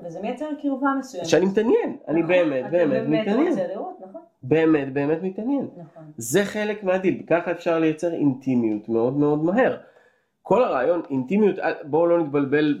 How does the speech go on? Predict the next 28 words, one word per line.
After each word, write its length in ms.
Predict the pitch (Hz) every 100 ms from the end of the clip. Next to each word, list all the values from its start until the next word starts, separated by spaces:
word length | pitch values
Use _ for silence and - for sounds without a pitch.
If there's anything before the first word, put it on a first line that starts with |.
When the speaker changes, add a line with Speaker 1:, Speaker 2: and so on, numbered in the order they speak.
| 127
Speaker 2:
בין 200 | 131 131 -
אינטימיות 520 | 131 147 151 147 135 -
למיניות. 680 | 127 123 123 123 151 139 -
אינטימיות 520 | 117 123 180 185 156
זה 60 | 139
אומר 220 | 147 151
היכולת 400 | 131 151 151 147
לחשוף 400 | 127 - 147 147
רגשות 440 | 139 120 - 135
אחד 240 | - 120 110
מול 180 | 110
השני. 320 | 110 - 95 - - _ - -
Speaker 1:
מהמם. 140 | - - _ -
Speaker 2:
אמ, 340 | 123 120 127 127 - -
אז 400 | 123 120 113 -
למשל 300 | 113 110 107
יש 140 | 113 117
לי 60 |
אינטימיות 440 | 117 113 127 127 123
עם 120 | 117
הילדים 460 | 117 120 127 202 220
שלי 240 | - 110
או 60 | 104
עם 100 | 101
חברים 440 | - 107 123 175 233
שלי, 280 | - 117 - _ _ _ _ -
אה, 220 | 113 113 113 - 120
ו-, 180 | 107